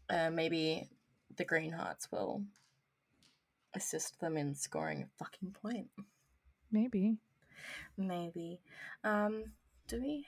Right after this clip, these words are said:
Speaker 1: do we have any other points? You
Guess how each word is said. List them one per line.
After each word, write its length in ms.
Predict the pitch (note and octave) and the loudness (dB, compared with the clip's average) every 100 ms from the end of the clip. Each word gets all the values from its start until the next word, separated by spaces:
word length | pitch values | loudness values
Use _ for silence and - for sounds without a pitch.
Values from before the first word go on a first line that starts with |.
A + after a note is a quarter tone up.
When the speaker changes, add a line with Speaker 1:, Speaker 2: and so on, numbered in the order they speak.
| - | -6
Speaker 1:
do 60 | D4 | -4
we 60 | |
have 100 | D#4 | -2
any 140 | G4+ G4 | 0 2
other 160 | G3 | 0
points? 720 | D#4 - A3 - - - - - _ _ _ _ _ _ _ _ _ _ - - - - - - - - - - - | 2 4 4 2 -6 -2 -2 -2 _ _ _ _ _ _ _ _ _ _ -20 -20 -20 -20 -16 -16 -16 -20 -20 -20 -10
You 80 | - | 6